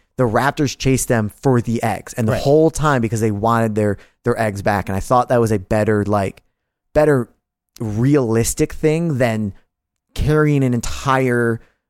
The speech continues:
Speaker 1: um, baby dinosaur,
Speaker 2: Right, right.
Speaker 1: which again goes against the girlfriend's,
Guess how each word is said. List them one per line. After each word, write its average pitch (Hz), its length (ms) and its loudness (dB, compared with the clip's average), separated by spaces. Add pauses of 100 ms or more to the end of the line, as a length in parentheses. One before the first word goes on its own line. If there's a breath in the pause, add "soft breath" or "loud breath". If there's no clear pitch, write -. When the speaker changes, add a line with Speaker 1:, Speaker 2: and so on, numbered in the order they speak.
(140)
Speaker 1:
um, 101 520 -2 (220)
baby 120 300 2
dinosaur, 117 720 0
Speaker 2:
Right, 135 80 -4
right. 123 160 0
Speaker 1:
which 151 180 0
again 147 320 0
goes 131 220 2
against 117 280 -2
the - 60 -4
girlfriend's, 107 580 0